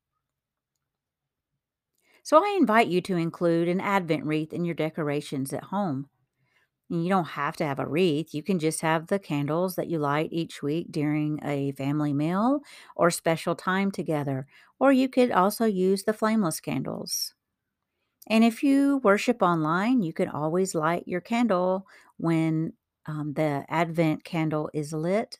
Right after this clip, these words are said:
during the worship service. So on this first Sunday of Advent, we begin with the hope candle. We focus on hope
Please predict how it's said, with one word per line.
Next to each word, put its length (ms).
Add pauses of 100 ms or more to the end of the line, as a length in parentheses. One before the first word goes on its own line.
during 300
the 100
worship 420
service. 680 (2250)
So 160
on 280
this 220
first 280
Sunday 360
of 120
Advent, 560
we 200
begin 640
with 160
the 80
hope 340
candle. 580 (1160)
We 140
focus 560
on 220
hope 420